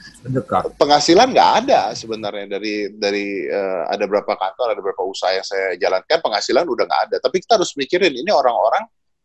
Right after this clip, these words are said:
Speaker 2: nggak makan ya kalau kita nggak bantu mereka gitu. Jadi ya,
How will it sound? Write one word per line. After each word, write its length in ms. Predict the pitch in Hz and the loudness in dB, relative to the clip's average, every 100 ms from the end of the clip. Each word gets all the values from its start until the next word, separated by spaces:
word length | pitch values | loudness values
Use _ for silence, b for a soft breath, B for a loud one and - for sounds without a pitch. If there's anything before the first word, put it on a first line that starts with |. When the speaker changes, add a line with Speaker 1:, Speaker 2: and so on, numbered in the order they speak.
| _ _ | _ _
Speaker 2:
nggak 220 | 113 110 | 2 4
makan 360 | 113 190 - 247 | 6 2 0 -2
ya 240 | 226 180 160 | 2 2 2
kalau 240 | 147 131 | 0 -2
kita 160 | 135 135 | -2 -2
nggak 180 | 120 117 | 0 0
bantu 220 | 117 120 | -2 -4
mereka 500 | 117 160 170 123 123 104 | -6 -6 -2 -2 -2 -6
gitu. 260 | 90 95 98 _ _ _ | -10 -10 -12 _ _ _
Jadi 320 | 85 117 208 151 | -6 0 4 6
ya, 400 | 113 110 101 | 6 6 4